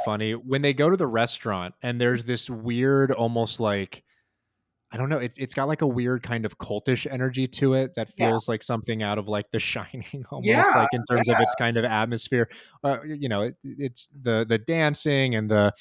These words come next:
Speaker 2: Mm-hmm.
Speaker 1: the honeymoon chair and, and kind of the terror of all of it, all these,
Speaker 2: Yeah.
Speaker 1: like, you know, intense close-ups that are happening and camera movements.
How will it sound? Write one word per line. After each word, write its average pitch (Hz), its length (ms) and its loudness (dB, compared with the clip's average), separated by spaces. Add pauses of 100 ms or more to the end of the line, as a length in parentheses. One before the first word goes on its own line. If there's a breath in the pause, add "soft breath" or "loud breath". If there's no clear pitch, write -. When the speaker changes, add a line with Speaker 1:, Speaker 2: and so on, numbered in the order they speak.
(140)
Speaker 2:
Mm-hmm. 196 160 -6
Speaker 1:
the 104 100 0
honeymoon 135 600 0
chair 123 540 0
and, 104 260 -6
and 107 180 -8
kind 117 220 -4
of 107 60 -6
the 110 60 0
terror 104 360 -2
of 101 100 -4
all 101 200 0
of 98 100 -6
it, 101 120 -4
all 101 140 0
these, 104 180 -4
Speaker 2:
Yeah. 131 100 4
Speaker 1:
like, 101 200 -2
you 120 140 -6
know, 98 160 -4
intense 110 720 -4 (560)
close-ups 110 760 0
that 110 140 -2
are 104 60 0
happening 104 520 -6
and 101 200 -8
camera 104 280 -6
movements. 104 520 -6